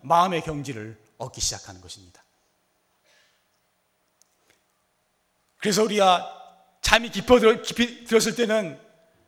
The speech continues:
낮에는 살아있다가 밤이, 잠이 깊이 들었을 때는 어떻게 보면 죽은 거나 마찬가지예요. 그래서 하루에도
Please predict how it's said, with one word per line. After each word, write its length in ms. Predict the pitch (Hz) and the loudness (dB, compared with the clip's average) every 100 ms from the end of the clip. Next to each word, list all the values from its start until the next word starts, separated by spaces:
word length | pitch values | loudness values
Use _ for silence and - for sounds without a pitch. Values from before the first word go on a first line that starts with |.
| _ _ _ _ | _ _ _ _
낮에는 500 | - 175 208 233 220 | 2 4 4 2 2
살아있다가 1080 | - - 254 233 202 185 139 - - - - | -2 4 6 8 6 6 2 0 -14 -20 -18
밤이, 500 | - 196 226 208 - | 2 4 4 2 -4
잠이 300 | - 208 240 | 0 2 2
깊이 400 | 233 170 226 233 | -4 -4 -6 -6
들었을 300 | - 214 214 | 0 0 0
때는 340 | 175 202 208 160 - - _ _ | -4 -2 -2 -6 -16 -20 _ _
어떻게 280 | - 165 208 | -10 -4 -2
보면 240 | 202 185 - - - | -2 -6 -10 -20 -14
죽은 280 | - 202 | -10 -4
거나 180 | 233 196 | -2 -2
마찬가지예요. 760 | 135 131 147 123 113 95 90 101 _ _ _ _ _ _ _ _ _ | -4 -8 -10 -12 -14 -16 -18 -20 _ _ _ _ _ _ _ _ _
그래서 240 | - - 277 | -12 2 4
하루에도 880 | 269 269 226 202 190 123 - - | 6 4 4 4 2 0 -6 -20